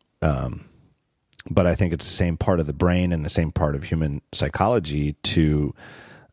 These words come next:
uh, trying to explain how it is that you develop a crush on a significant other. What it is, you know, that it, it, uh,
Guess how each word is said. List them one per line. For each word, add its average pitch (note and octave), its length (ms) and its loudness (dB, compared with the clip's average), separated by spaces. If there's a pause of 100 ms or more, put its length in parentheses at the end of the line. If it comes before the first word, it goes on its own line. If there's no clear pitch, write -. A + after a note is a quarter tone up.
(220)
uh, D2+ 280 0 (100)
trying F2+ 260 2
to G2 100 2
explain E2+ 500 0
how F2+ 240 2
it E2 100 2
is E2+ 260 2
that - 300 0
you E2 340 2 (140)
develop E2 420 2
a D2+ 80 -2
crush - 520 0 (220)
on E2 140 2
a D2+ 60 0
significant D#2 560 0
other. - 320 -2 (280)
What F2+ 300 2
it F2+ 120 2
is, F#2 480 0
you F2 80 2
know, D#2+ 200 2
that D2+ 260 0
it, D#2+ 200 0
it, D#2 120 0 (1040)
uh, D2 340 0